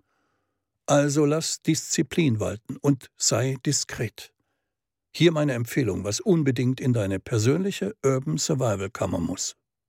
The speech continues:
Hülsenfrüchte wie Linsen, Trockenerbsen, Kichererbsen. Neben Fetten, Kohlenhydraten, Vitaminen und Mineralien sollte pflanzliches Eiweiß ein Hauptbestandteil unserer Mahlzeiten sein.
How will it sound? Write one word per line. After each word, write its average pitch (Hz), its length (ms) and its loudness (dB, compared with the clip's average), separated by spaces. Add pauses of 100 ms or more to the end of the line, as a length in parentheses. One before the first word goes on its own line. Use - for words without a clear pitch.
(920)
Hülsenfrüchte 123 920 0
wie 113 300 2
Linsen, 185 580 2
Trockenerbsen, 151 880 -2
Kichererbsen. - 680 -4 (760)
Neben 160 360 2
Fetten, 196 640 2
Kohlenhydraten, 147 1160 2
Vitaminen 131 540 2
und 131 180 -4
Mineralien 120 1000 2
sollte 107 440 -2
pflanzliches - 880 -4
Eiweiß 131 500 0
ein 135 260 0
Hauptbestandteil 104 1080 -4
unserer 110 340 -2
Mahlzeiten 101 680 -4
sein. 107 280 -4